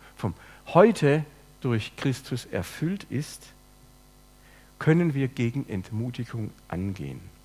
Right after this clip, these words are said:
Auch wenn die Verhältnisse schwierig sind oder auch bleiben, wir können sehen, Gott hat die Fäden in seiner Hand. Er hat das im Alten Testament verheißen und dargetan für sein Volk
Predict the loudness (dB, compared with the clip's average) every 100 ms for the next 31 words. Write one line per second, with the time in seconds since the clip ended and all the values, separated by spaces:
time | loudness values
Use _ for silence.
0 | -20 -20 -20 -20 -20 -20 -6 8 10 10
1 | 6 2 2 2 2 2 -2 -6 -8 -6
2 | -4 -4 -6 -8 -8 -10 -14 -20 -20 -20
3 | -20 -20 -20 -8 -4 -4 -6 -4 0 2
4 | 0 -6 -12 -20 -20 -20 -20 -20 -20 -20
5 | -2 0 2 2 0 0 0 0 -2 -4
6 | -4 -4 -6 -4 -4 -4 -6 -6 -6 -6
7 | -6 -8 -12 -18 -20 -20 -20 -20 -20 -20
8 | -12 -6 -4 -4 -6 -6 -4 -4 -4 -8
9 | -8 -4 -4 -4 -4 0 0 -2 -6 -8
10 | -2 0 0 -2 0 0 0 -4 -2 -2
11 | -4 -6 -6